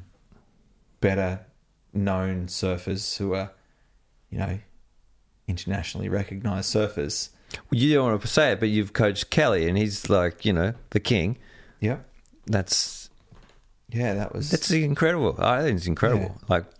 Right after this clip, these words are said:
Speaker 2: you know, maybe not 'cause you rub shoulders with these sort of people and you've been in that zone, but from someone like, from me, I find, I think it's
Speaker 1: Oh no, that was,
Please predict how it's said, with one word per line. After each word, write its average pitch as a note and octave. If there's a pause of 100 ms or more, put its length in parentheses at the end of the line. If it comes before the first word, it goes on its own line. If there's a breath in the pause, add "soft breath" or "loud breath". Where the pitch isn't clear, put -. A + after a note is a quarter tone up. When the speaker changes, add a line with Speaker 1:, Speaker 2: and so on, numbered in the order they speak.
(120)
Speaker 2:
you G#2+
know, D#2+
maybe G2+
not F#2+
'cause -
you G2
rub F2+
shoulders E2+
with D#2
these D2
sort D#2
of D2+
people D#2
and E2
you've D#2
been E2
in D#2+
that D2+
zone, F#2+
but D#2
from -
someone G2
like, D2+ (140)
from F2+
me, G#2+
I D#2+
find, D2+
I D#2+
think D#2+
it's - (380)
Speaker 1:
Oh G3+
no, E3+
that F3
was, C#3